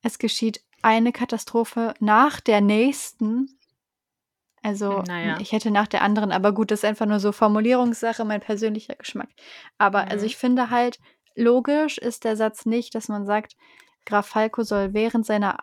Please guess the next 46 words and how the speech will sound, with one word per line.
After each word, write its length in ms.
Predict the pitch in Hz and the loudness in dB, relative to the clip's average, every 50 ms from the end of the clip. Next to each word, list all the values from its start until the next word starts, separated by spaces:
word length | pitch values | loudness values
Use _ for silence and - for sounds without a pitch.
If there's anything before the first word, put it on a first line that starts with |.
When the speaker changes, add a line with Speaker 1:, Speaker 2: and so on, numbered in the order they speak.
| - - | -10 -10
Speaker 1:
Abwesenheit 800 | 214 - _ - 233 226 226 208 214 220 214 220 214 208 - | -10 -10 _ -2 0 2 2 2 0 0 0 0 0 -2 -2
überrascht 540 | - 196 202 202 190 214 220 - - - - | -2 -2 -2 0 0 0 -2 -2 -6 -6 -4
werden. 420 | 214 214 196 202 208 202 196 202 - | -2 0 0 0 -2 -4 -6 -6 -6
Also 220 | - 208 196 196 | -6 -6 -4 -2
dann 140 | 202 208 214 | 0 2 2
hätten 200 | 226 220 - 220 | 2 0 0 -2
die 100 | 226 220 | -2 0
den 180 | 196 220 208 214 | 2 2 2 2
halt 180 | 208 202 202 | 2 2 2
in 120 | 202 208 196 | 0 0 0
London 320 | 196 208 214 202 196 185 180 | 2 2 2 2 2 0 0
überraschen 500 | 180 185 180 185 185 202 - - 202 196 | 0 0 0 0 -2 -2 -4 -6 -6 -6
müssen. 400 | 196 202 - - 208 214 - _ - 110 - _ _ _ _ _ _ - - - _ _ _ _ _ _ _ _ _ _ _ _ _ _ | -6 -6 -6 -6 -6 -6 -6 _ -14 -20 -20 _ _ _ _ _ _ -20 -20 -20 _ _ _ _ _ _ _ _ _ _ _ _ _ _
Speaker 2:
Ja, 180 | 190 190 196 - - - | -2 -2 -2 -2 -4 -6
eben. 560 | 196 202 196 202 190 180 180 175 180 190 - _ _ - - _ _ _ | -10 -10 -10 -10 -12 -14 -14 -14 -16 -18 -20 _ _ -20 -20 _ _ _
Und, 680 | - 196 196 196 196 202 196 196 190 190 185 - - - | -8 -8 -6 -6 -6 -8 -8 -8 -10 -10 -12 -12 -14 -10
ähm, 640 | - 175 185 180 180 175 175 170 170 170 160 - - _ _ _ _ - | -8 -8 -6 -6 -8 -8 -10 -12 -12 -14 -16 -18 -20 _ _ _ _ -18
es 100 | 202 - | -14 -12
sind 160 | 214 208 - | -12 -12 -10
ja 100 | 196 190 | -10 -12
auch 140 | 196 - - | -12 -12 -12
nicht 200 | 202 196 - _ | -14 -14 -14 _
Bibi 300 | - 214 214 220 220 233 | -14 -12 -12 -12 -12 -12
und 160 | 208 196 - | -14 -16 -16
Tina, 480 | - - - - 208 214 226 240 262 269 - _ _ _ _ - | -18 -18 -14 -12 -12 -10 -10 -10 -12 -14 -16 _ _ _ _ -14
die 120 | 226 226 233 | -14 -14 -14
ihn 100 | 233 247 | -14 -18
überraschen 580 | 302 262 - 226 233 240 233 - - 240 233 233 - | -18 -16 -12 -8 -8 -8 -6 -6 -8 -8 -8 -8 -6
wollen, 340 | 226 220 220 220 226 247 - _ _ _ | -6 -4 -4 -4 -6 -8 -12 _ _ _
sondern 320 | - 220 202 202 208 202 | -8 -6 -6 -6 -8 -10
es 120 | 208 208 247 | -10 -8 -6
ist 160 | 247 240 - | -6 -6 -4
ja 100 | 247 233 | -6 -6
nur 180 | 220 220 - - | -4 -6 -4 -2
Alex, 500 | 175 202 202 202 202 196 - - - - | 0 0 0 -2 -4 -8 -12 -18 -16 -12
der 140 | - 170 170 | -10 -8 -8
ihn 180 | 165 170 170 160 | -10 -12 -16 -14
überraschen 440 | 165 180 165 175 175 - - 175 | -12 -10 -10 -10 -10 -12 -14 -16
möchte 260 | 165 165 170 _ - 170 | -16 -18 -18 _ -18 -4
und 140 | 170 247 | 0 0
Speaker 1:
Ja. 100 | 233 208 | 0 0
Speaker 2:
Bibi 80 | 190 190 | 0 -6
und 40 | 185 - | -12 -14
Tina 180 | - 185 175 | -14 -14 -14
helfen 480 | 165 175 165 156 151 - 160 156 143 147 | -12 -10 -10 -12 -12 -14 -16 -20 -20 -20
ihm. 160 | 151 147 160 | -20 -20 -20